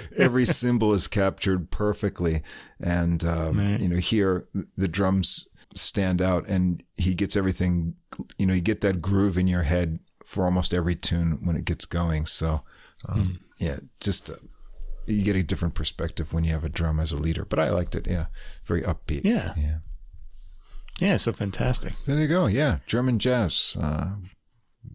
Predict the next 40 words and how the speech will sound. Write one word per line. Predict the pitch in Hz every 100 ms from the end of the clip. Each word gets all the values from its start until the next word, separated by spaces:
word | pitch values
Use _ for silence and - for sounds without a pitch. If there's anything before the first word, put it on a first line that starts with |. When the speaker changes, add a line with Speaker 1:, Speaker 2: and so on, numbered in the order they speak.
| _ -
Speaker 2:
we'll | 98
hear | 107
more | 98 98 95
of | 82
it. | - _
Yeah, | 82 82 87 85
maybe | 80 82
we'll |
do | 82
another | 80 76 73
German | - 78
Speaker 1:
Let's, | 135 85 120
let's | 120
Speaker 2:
episode. | 113 - -
Speaker 1:
hope | 85
so. | 80
Speaker 2:
Yeah. | 78 - - - -
So | -
that | 85
was | 87 85
all, | 80 -
uh, | 78 73
good | 87 82
fun, | - 156 196 202 - - - - -
uh, | 92
for | 82 98
this | 117 - 92
week. | 98 - -
And, | 87 101 110 113
uh, | 117 117 117 117
next | 123 180 - -
week, | 135 208 180 - -
we're | 107 127
gonna | 143 143 139 131 117 110 -
be | - 131
stringing | 120 - - - 165 170 165
it | 160
along, | 156 156 170 139 92
I | 85
think. | - 82 71 -